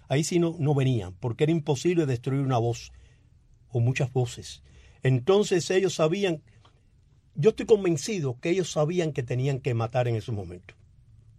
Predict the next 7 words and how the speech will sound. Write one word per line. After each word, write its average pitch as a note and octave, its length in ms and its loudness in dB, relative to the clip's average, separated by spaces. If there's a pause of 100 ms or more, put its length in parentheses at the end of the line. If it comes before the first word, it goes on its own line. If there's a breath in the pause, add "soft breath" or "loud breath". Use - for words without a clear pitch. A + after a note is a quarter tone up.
(920 soft breath)
Y C#3+ 120 2
muchas F#3 320 2
veces G3 240 2
nosotros E3 400 -2
nos B2+ 220 0
dimos E3+ 320 0
cuenta E3+ 600 -2